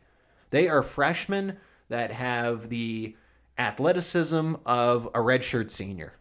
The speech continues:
Like, they are very good. But the running back room could get a little worrisome. And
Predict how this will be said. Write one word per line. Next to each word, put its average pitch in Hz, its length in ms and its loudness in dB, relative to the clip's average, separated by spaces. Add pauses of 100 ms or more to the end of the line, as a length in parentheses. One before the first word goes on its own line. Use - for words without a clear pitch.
Like, 107 140 -10
they 165 140 2
are 165 100 4
very 131 320 4
good. 107 320 -8 (1500)
But - 280 2
the 131 140 2
running 170 300 2
back 170 280 0
room 151 460 2
could 156 400 -2
get 139 320 2
a 127 60 -2
little 127 240 0
worrisome. 107 880 -2 (240)
And 110 460 -6